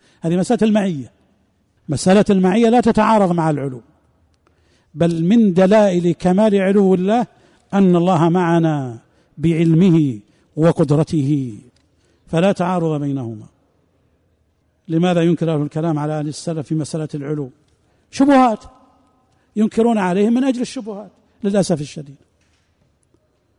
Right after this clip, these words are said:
إذا وجدت الشبهات وتقرر عندهم قواعد بدعية، ظنوا أن من خالفها منحرف. ولهذا الآن يسمون أهل السلف، يقول: "مجسمة،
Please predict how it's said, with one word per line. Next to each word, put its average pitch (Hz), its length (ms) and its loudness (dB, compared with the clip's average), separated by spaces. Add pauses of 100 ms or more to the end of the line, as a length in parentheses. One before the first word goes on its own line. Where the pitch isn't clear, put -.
(420)
إذا 170 260 2
وجدت 196 400 2
الشبهات 165 580 -4 (800)
وتقرر 190 640 0
عندهم 170 400 0
قواعد 165 400 2
بدعية، 165 580 -6 (720)
ظنوا 202 440 -2
أن 185 200 -4
من 165 100 -2
خالفها 196 600 -2 (220)
منحرف. 262 400 -4 (1120)
ولهذا 202 360 2
الآن 254 220 0
يسمون 247 360 -2
أهل 254 100 2
السلف، 247 200 -4
يقول: 269 160 0
"مجسمة، 262 560 -2